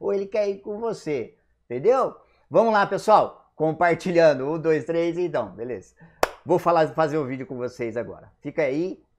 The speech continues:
beleza? Assiste aí, fica comigo que eu vou explicar agora pra vocês como é que faz isso. Fica aí. É, pessoal, voltei. É uma campanha daquelas que a gente adora, daquele programa da Viper, isso mesmo, de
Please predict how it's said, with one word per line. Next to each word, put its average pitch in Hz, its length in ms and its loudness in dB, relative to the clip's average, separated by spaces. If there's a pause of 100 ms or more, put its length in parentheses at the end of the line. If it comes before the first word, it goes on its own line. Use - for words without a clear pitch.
(140)
beleza? 156 720 -4
Assiste 165 400 -6
aí, 151 160 0
fica 160 160 -6
comigo 151 440 -4
que 165 80 -6
eu 156 40 -2
vou 165 140 -4
explicar 165 460 -2
agora 151 240 0
pra 135 160 -12
vocês 151 200 -10
como 214 220 -4
é 196 80 -6
que - 80 -20
faz 165 220 -4
isso. - 280 -20 (160)
Fica 190 180 -2
aí. 143 180 -4 (340)
É, 247 220 4
pessoal, 123 400 -4
voltei. 160 480 0
É 185 100 0
uma 262 160 2
campanha 170 880 0 (460)
daquelas 147 460 -2
que - 80 -2
a 160 40 -2
gente 175 220 -6
adora, 107 640 -4
daquele 226 300 -14
programa 156 440 -8
da 113 180 -6
Viper, 101 800 -8
isso 98 320 -16
mesmo, 101 400 -12
de 131 140 -14